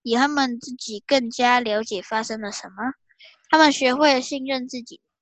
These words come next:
而那恰恰就打开了通往更美好事物的大门。你脱离了评判，并开始信任你的觉知。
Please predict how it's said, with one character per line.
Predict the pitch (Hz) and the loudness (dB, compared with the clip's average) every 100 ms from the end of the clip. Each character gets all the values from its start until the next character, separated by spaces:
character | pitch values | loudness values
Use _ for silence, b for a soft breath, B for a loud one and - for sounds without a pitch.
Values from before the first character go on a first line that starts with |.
| _ b | _ b
而 | - 269 | -4 2
那 | 311 | 2
恰 | 302 330 294 | 2 0 0
恰 | - 294 | 0 -2
就 | 302 285 | -2 -4
打 | 269 214 220 | -2 -4 -4
开 | 254 254 262 | -4 -2 -2
了 | 226 247 b _ | -2 -6 b _
通 | - | -2
往 | 285 233 | 0 0
更 | - 277 | 0 -2
美 | 254 240 | 0 -4
好 | 254 240 | -2 -2
事 | 214 - 262 254 | -4 -6 -6 -6
物 | |
的 | 233 208 | -6 -4
大 | 240 226 | 0 0
门。 | 226 247 285 _ _ - | -2 -10 -10 _ _ -16
你 | - 240 | -10 -8
脱 | 262 320 320 | 2 6 6
离 | 285 262 | 4 4
了 | 262 | 2
评 | 247 254 233 | 2 -6 -8
判， | 254 269 220 _ _ - | -4 -4 -6 _ _ -10
并 | 311 | -8
开 | 285 294 | -4 -4
始 | 262 226 | -4 -8
信 | - 262 | -8 -6
任 | 262 254 | -4 -4
你 | 214 - | -4 -12
的 | 202 | -14
觉 | - 208 240 | -12 -10 -10
知。 | - 240 240 | -6 -4 -2